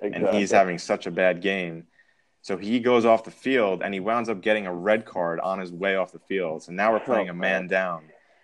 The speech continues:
Speaker 1: And then
Speaker 2: Yeah.
Speaker 1: after the game, it just, it turned into, uh, an argument. But
Speaker 2: Yeah.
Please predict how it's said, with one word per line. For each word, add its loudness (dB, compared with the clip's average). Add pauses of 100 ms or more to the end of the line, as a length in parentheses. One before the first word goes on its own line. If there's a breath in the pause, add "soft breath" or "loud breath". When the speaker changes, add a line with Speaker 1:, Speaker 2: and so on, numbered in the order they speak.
(300)
Speaker 1:
And -4
then -2
Speaker 2:
Yeah. 2
Speaker 1:
after -2
the -4
game, -4
it -10
just, -12
it -4
turned -2
into, 0
uh, -2 (200)
an -2
argument. 0 (120)
But -2 (600)
Speaker 2:
Yeah. 0